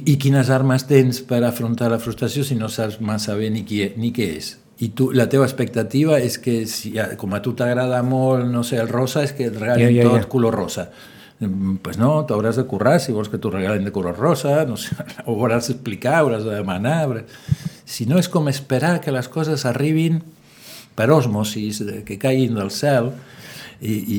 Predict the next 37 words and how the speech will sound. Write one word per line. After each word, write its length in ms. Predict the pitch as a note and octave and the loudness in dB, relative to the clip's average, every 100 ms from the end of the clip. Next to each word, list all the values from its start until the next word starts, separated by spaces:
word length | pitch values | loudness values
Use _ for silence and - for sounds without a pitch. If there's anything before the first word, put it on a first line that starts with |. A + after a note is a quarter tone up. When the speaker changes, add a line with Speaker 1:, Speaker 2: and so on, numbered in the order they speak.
| G2 | 0
Speaker 1:
les 260 | - - - | -2 -4 -6
coses 320 | - E3 F#3+ | -2 2 2
s'han 200 | - D3 | 2 2
de 80 | B2+ | 0
treballar, 340 | G2 F2 D3 - | 0 2 2 2
inclús 280 | A2+ E3+ E3+ | 0 0 2
entre 220 | D3+ F#2+ | 0 -2
els 80 | G#2 G#2 | -2 2
amics. 340 | D3 D3+ - - - | 2 2 -2 -8 0
I 120 | D#3+ | 2
a 80 | D3+ | 6
més 160 | F#3+ | 6
a 80 | D3+ | 4
més, 260 | F2 F2 - - F#3 | 0 -4 -10 0 2
els 140 | F#3+ | 6
amics 380 | D#3+ D#2+ F#2+ - - _ _ _ _ | 4 2 -6 -12 -20 _ _ _ _
defrauden, 680 | A#2+ - F3 G#3 D3+ A2+ - - - _ - - - - | -8 0 6 8 6 2 -4 -18 -20 _ -20 -20 -18 -4
els 200 | A#2 A#2+ | -2 0
amics 540 | C3+ D#3+ F#3+ - - - | 0 4 4 4 -6 -12
fallen, 600 | - F3+ G3+ F#3+ F#2+ D#2+ - _ _ | 0 2 4 2 -2 -6 -18 _ _
els 220 | G#2+ G#2+ A#2 | -2 0 0
amics 380 | C#3+ F#3 - - - _ _ _ - | 0 -2 -6 -14 -20 _ _ _ -18
la 80 | - - | -14 -6
caguen. 400 | E3 E3 C#3+ - - - - - - - - - - | -4 -4 -4 -8 -18 -20 -20 -20 -20 -20 -20 -20 -8
I 80 | B2+ | 2
hem 80 | F3 | 6
de 100 | G3 | 6
comptar, 240 | B2 G2+ | 2 -2
i, 120 | - - D3 | -4 0 6
i 80 | |
no 140 | C#3 F#3+ | 6 6
per 80 | G3 | 6
això 140 | G#3+ | 6
deixaran 340 | G3+ C#3+ B2+ A2+ | 6 6 4 2
de 60 | |
ser 140 | - G2+ | 0 2
amics. 320 | G3+ G#3+ | 2 2